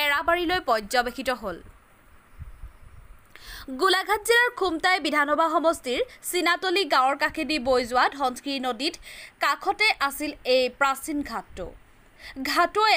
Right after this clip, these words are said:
আছিল এজন আৱৰ সম্প্ৰদায়ৰ লোক। শুনিবলৈ সাধু কথা যেন লাগিলেও এই আৱৰ সম্প্ৰদায়ৰ লোকজন অতি স্বাস্থ্যৱান আৰু বলৱান আছিল। তেওঁ হাতীৰ দ্বাৰা হাল বাই খেতি কৰিছিল। ঊনৈছশ বিছ চনত সেই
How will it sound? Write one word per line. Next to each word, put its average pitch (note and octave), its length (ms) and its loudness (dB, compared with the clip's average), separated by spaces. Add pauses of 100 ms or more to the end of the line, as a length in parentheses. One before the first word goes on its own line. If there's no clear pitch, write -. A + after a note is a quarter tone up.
(140)
আছিল E4 240 -4 (180)
এজন A#3+ 220 0 (400)
আৱৰ D#4+ 280 4 (140)
সম্প্ৰদায়ৰ A#3+ 600 -2 (100)
লোক। F#3 120 -8 (420)
শুনিবলৈ D#4+ 520 0
সাধু D4 320 -2
কথা E4 180 -4 (100)
যেন A3+ 200 -2
লাগিলেও A3 340 -2 (360)
এই D4 60 6 (180)
আৱৰ D4+ 260 4 (120)
সম্প্ৰদায়ৰ A#3+ 600 4
লোকজন A#3 340 0 (300)
অতি D4+ 160 0 (100)
স্বাস্থ্যৱান E4 560 0 (160)
আৰু A#3+ 120 0 (140)
বলৱান B3+ 380 4 (160)
আছিল। G#3 260 -6 (460)
তেওঁ E4 240 4
হাতীৰ E4+ 480 2
দ্বাৰা B3 240 4 (120)
হাল D4 180 4 (100)
বাই F4 120 4 (140)
খেতি - 300 -8
কৰিছিল। G3+ 380 -6 (1200)
ঊনৈছশ G#4+ 520 2
বিছ D4 220 -2
চনত C#4 280 2 (240)
সেই D#4+ 180 2